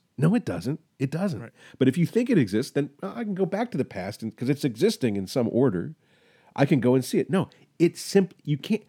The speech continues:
Speaker 1: if something doesn't exist,
Speaker 2: It was.
Speaker 1: if something doesn't exist for whatever reason, you can't, you can't encounter it. So
Speaker 2: Right.
Speaker 1: for example, uh, can you, can you go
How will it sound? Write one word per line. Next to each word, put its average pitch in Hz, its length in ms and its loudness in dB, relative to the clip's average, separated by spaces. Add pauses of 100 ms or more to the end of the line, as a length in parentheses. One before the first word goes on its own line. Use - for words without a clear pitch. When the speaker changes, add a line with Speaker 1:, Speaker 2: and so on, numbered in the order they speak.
(140)
Speaker 1:
if 151 120 2
something 294 220 4
doesn't 220 220 4
exist, 135 320 4
Speaker 2:
It - 20 2
was. - 400 -2 (400)
Speaker 1:
if 143 120 4
something 254 220 4
doesn't 208 200 6
exist 113 480 0 (400)
for 131 140 2
whatever 147 260 6
reason, 104 400 0 (280)
you 156 120 4
can't, - 420 0
you 147 140 0
can't 196 300 0
encounter 139 440 0
it. - 220 -10 (580)
So - 140 4
Speaker 2:
Right. 147 60 4
Speaker 1:
for 165 100 0
example, 151 580 0 (640)
uh, 110 240 2 (640)
can 165 200 4
you, 190 160 2
can 156 220 0
you 175 100 0
go 143 360 2